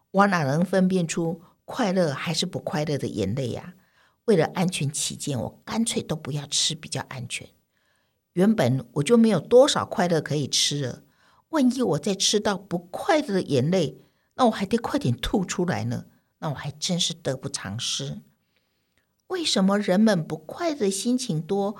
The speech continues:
快乐的心情却很少呢？”不快乐说，“我也不知道欸，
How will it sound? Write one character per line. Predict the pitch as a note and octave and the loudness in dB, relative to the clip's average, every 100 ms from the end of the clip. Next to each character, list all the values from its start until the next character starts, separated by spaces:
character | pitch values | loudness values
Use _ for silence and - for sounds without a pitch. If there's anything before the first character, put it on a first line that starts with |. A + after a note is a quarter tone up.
| - - - | -14 -20 -18
快 | - D4 | -4 0
乐 | B3+ | 0
的 | A#3 | 2
心 | F#3+ - A#3+ | 0 2 0
情 | B3 F#3 | 2 -2
却 | - B3+ | 0 -2
很 | A3+ - G3 A3 | -2 -4 -2 2
少 | - - F3 E3 D3+ | 2 2 2 2 2
呢？” | G3 A#3 B3 C#4 - - _ _ _ _ _ _ _ _ _ _ _ | 2 2 0 -4 -10 -20 _ _ _ _ _ _ _ _ _ _ _
不 | F3 | -10
快 | - G#3 | -4 -2
乐 | E3+ | 0
说 | D#3+ - D#3+ D3 D3+ - _ _ _ _ | -2 -2 -4 -4 -8 -12 _ _ _ _
，“我 | G3+ | 0
也 | A3+ B2 | 2 0
不 | F3+ | -4
知 | - F3+ | -2 -2
道 | D#3+ A#2+ | -2 -4
欸， | - - | -6 -12